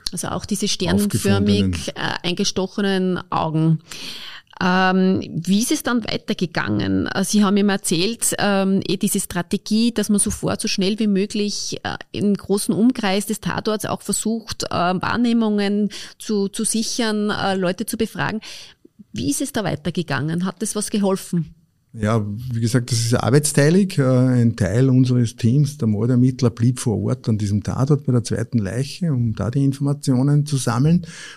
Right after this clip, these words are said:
Speaker 2: Und die anderen waren unterwegs in der Umgebung. Und eines dieser Teams, äh, das war ein Kollege, mittlerweile auch längst in Pension, der, äh, Werner Hofstadler, äh, war mit einem zweiten Kollegen im Auto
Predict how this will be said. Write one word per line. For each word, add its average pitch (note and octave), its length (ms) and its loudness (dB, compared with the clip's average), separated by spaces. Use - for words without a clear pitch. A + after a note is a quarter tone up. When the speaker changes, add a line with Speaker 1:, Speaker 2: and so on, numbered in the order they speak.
Speaker 2:
Und A2 160 2
die A#2+ 80 6
anderen C#3+ 640 4
waren G#2 240 2
unterwegs A#2+ 500 0
in A#2+ 60 4
der B2 120 2
Umgebung. G2+ 480 0
Und A#2 560 4
eines C3+ 480 2
dieser B2+ 280 0
Teams, D#3 560 2
äh, A2+ 460 -2
das G#2+ 180 -10
war G#2 300 -4
ein A#2+ 120 -2
Kollege, A2+ 440 2
mittlerweile G#2+ 800 -2
auch G#2+ 160 -6
längst A2 320 -4
in A#2 100 0
Pension, A2 600 -2
der, G#2+ 400 2
äh, - 20 -10
Werner F2+ 640 -2
Hofstadler, E3+ 680 0
äh, - 60 -6
war G2 540 0
mit B2+ 160 4
einem A#2+ 200 2
zweiten A#2 400 -2
Kollegen A#2+ 400 0
im A#2+ 160 2
Auto D3 640 -2